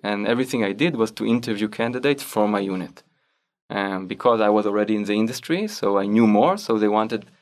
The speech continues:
people from the industry to come and interview the candidates. Uh, so the, the army really has a lot of filtering and tests and courses trying to get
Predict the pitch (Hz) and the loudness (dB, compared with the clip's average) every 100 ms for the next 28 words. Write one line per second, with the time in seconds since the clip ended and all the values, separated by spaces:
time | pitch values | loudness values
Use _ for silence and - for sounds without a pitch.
0 | _ _ _ _ - 117 117 117 110 139 | _ _ _ _ -8 -6 -2 -2 -2 -2
1 | - 131 104 - 107 113 123 117 104 101 | -2 -6 -6 -2 0 0 0 0 0 -2
2 | 98 101 98 92 90 92 - - - _ | -2 -6 -6 -6 -8 -12 -14 -20 -20 _
3 | _ - 104 104 104 - 107 104 104 - | _ -10 -8 -6 -4 0 2 2 0 -4
4 | 101 110 123 147 139 120 110 117 123 123 | -4 0 2 4 2 2 0 0 4 2
5 | 120 - _ _ _ - 113 107 104 117 | 0 -10 _ _ _ -4 0 4 4 4
6 | 117 - 127 120 117 107 104 101 - - | 0 0 -2 0 2 2 2 -2 -8 -10
7 | 107 101 98 98 - 165 160 117 - - | -6 -6 -6 -8 -4 0 0 -2 -14 -12
8 | 95 90 - 165 160 - 120 104 - _ | -10 -10 -2 2 2 2 2 2 -4 _
9 | _ _ - - 131 131 131 110 107 107 | _ _ -6 2 2 2 -4 -2 0 0
10 | 107 | -4